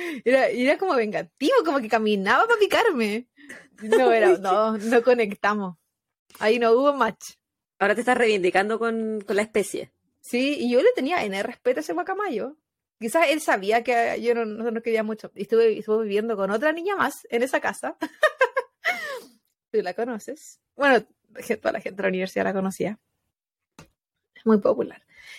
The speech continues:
Speaker 1: Y ella se intentó acercar a este guacamayo. Si no me equivoco, fue ella. Porque, bueno, yo viví con harta, porque estábamos pasando por una pasantía, por eso muchos vivimos en esa casa.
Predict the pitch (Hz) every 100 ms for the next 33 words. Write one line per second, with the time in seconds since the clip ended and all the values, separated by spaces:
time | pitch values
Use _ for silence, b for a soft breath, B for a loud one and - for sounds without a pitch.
0 | B - 247 247 233 233 - 277 269 285
1 | 269 254 247 240 233 220 214 196 208 _
2 | - 240 233 226 220 208 233 269 285 -
3 | 233 285 330 359 359 370 294 247 302 B
4 | B - 220 285 427 370 233 220 277 -
5 | 254 285 214 185 214 - 226 240 247 233
6 | 233 254 247 240 226 220 220 220 220 240
7 | 240 247 226 240 226 233 226 226 175 220
8 | 196 202 220 226 233 220 220 226 226 226
9 | 214 -